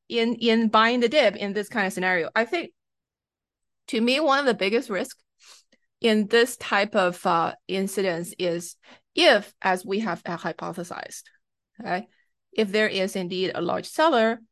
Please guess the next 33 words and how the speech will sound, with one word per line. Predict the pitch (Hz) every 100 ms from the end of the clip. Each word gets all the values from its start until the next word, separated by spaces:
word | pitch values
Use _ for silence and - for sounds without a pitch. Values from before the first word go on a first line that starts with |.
| _ _
who | 202 190 180
are | 170 170
selling | - 277 269 247
because | 220 170 170 165 -
there | 175 165
was | 160 -
some | 190
kind | 170 156
of | 160 - -
trouble | 165 156 156
that | 156
need | 165 165 -
to, | 175 - _ _ _ _
that, | 165 151 - -
that, | 165 - _ _ _ _ _ - -
uh, | 85 160 151 -
make | 202 190
them | 180 175
have | 180 170 165
to | - 180
liquidate | 170 160 160 156 160
some | 165
of | 160
their | 160
position. | - 170 302 202 -
If | 214
that's | 262 349
the | 359
case, | 349 214 - - _ _ _ _ _ - - _ _ _ -
the | 226
biggest | 339 494 480
risk | 359 302 440 370
is, | 269 339 -